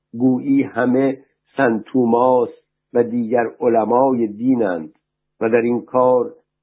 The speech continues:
چندان رندانه آدابدانی از خود نشان می‌دهند که پس از آن که در یک سطر به توصیف عاشق فاسقی پرداختند،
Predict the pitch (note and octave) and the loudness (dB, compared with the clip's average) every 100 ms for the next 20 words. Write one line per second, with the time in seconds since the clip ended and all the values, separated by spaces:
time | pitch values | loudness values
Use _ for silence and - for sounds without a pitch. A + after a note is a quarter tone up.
0 | - C3+ A#2 C3 C#3+ B2 - _ _ B2 | -4 -2 0 0 0 -2 -8 _ _ 0
1 | B2 A#2+ A2+ B2 A#2 C3+ - B2 A#2+ A2+ | 0 0 0 0 0 -2 -2 0 2 0
2 | A#2+ A#2 A2 G#2+ A2+ G#2+ A2+ C3+ G#2 - | 0 0 -2 -2 -2 -2 0 -2 -2 -2
3 | B2 F#2+ G2+ F2 A2+ D3 D3+ D3+ C3+ D#3 | -4 -2 -8 -8 -4 -2 0 -2 -2 -2
4 | D#3 D#3 - F3 F#3+ _ _ _ _ - | -2 -4 -4 -4 -4 _ _ _ _ -2
5 | C3+ B2+ B2 D#3+ F3+ C#3 A2 G#2+ A2+ D3+ | -2 0 0 0 -2 -2 -2 -2 0 -2
6 | D#3 - A2+ G#2 F#2+ _ _ _ - B2 | -2 -2 0 0 -2 _ _ _ -12 -10
7 | - B2+ A#2+ - E3+ D#3 D#3+ D#3+ - B2+ | -2 0 0 -4 -8 -6 -2 -2 0 -2
8 | A#2+ - D3+ D3+ G#2 - A#2 G#2+ G2+ E3 | 0 -2 -6 -4 -6 -2 0 0 0 -2
9 | D3 A2 - G2 F2+ F2+ F2 D2+ - G#2+ | -2 -2 -2 -2 -2 -4 -8 -10 -4 0
10 | B2 C#3+ | 2 0